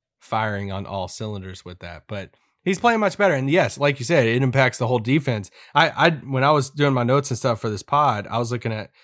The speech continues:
I was separating some things of, like, hey, what are, what are some things that look the same from last year compared to things that look different this year?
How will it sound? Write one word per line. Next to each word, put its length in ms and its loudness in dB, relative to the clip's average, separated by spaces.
I 60 -2
was 100 0
separating 460 2
some 140 -10
things 300 -4
of, 100 -6
like, 200 -6
hey, 180 2
what 160 0
are, 120 -6
what 120 2
are 60 4
some 180 -2
things 260 0
that 80 -2
look 180 -6
the 80 -6
same 200 -4
from 160 -6
last 360 2
year 300 -2
compared 520 0
to 240 -4
things 300 -2
that 80 -4
look 160 -8
different 480 2
this 260 2
year? 300 0